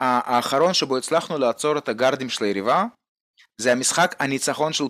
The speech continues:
פליקאנס שהתחיל לנו את הרצף הזה, אחרי ההפסד המעצבן. זה הפעם הראשונה והאחרונה בערך שהצלחנו להפוך את הגארדים. כל גארד חוגג נגדנו,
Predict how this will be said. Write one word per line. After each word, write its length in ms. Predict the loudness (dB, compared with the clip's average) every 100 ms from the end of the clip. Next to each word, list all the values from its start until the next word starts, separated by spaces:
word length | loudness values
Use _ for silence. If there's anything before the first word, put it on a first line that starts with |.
| 0
פליקאנס 480 | 2 2 2 -2 0
שהתחיל 460 | -2 -4 -4 -2
לנו 140 | 0 0
את 100 | 2
הרצף 380 | 2 2 -2 -4
הזה, 180 | -4 -6 _ _ -10
אחרי 200 | 0 2
ההפסד 320 | 2 -2 0
המעצבן. 560 | 0 -2 -4 -4 -4 -4 _ _ -20 -8
זה 140 | 2 2
הפעם 360 | 4 4 6
הראשונה 760 | 4 2 0 0 2 2 2 0 -6 _ _ _
והאחרונה 520 | 0 0 0 0 0 2
בערך 240 | 2 0
שהצלחנו 500 | -4 -2 0 0 -2
להפוך 300 | -4 -4 -8
את 80 | -4
הגארדים. 340 | 0 0 -2 -10 -18 -14 2
כל 280 | 6 6 4 -6 _
גארד 380 | 4 4 2 -6 _
חוגג 480 | -2 0 4 2 2
נגדנו, 560 | -4 0 0 0 -6